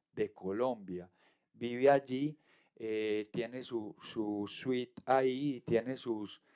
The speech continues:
diplomas, sus fallos. Es algo muy bonito uno ver una persona que le sirvió al país, y, y también es algo impactante ver que ya hoy casi no tiene memoria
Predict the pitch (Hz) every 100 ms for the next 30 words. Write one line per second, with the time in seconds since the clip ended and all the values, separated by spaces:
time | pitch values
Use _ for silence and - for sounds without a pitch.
0 | _ - 104 104 - 117 123 131 123 117
1 | 104 - 104 87 - 117 131 131 120 113
2 | 104 98 _ _ _ 117 135 131 143 143
3 | 139 139 139 131 139 131 127 127 123 131
4 | 127 117 104 110 127 123 110 104 101 101
5 | 110 107 127 123 123 123 - _ _ _
6 | _ _ _ 117 113 _ _ - 123 117
7 | 120 123 123 139 143 135 139 143 147 -
8 | 131 117 _ 110 104 _ 127 123 120 -
9 | 139 _ - - _ _ 123 139 139 143
10 | - 139 131 131 127 123 - _ _ -
11 | 123 120 - 127 135 127 120 135 127 120
12 | 101 107 117 92 87 82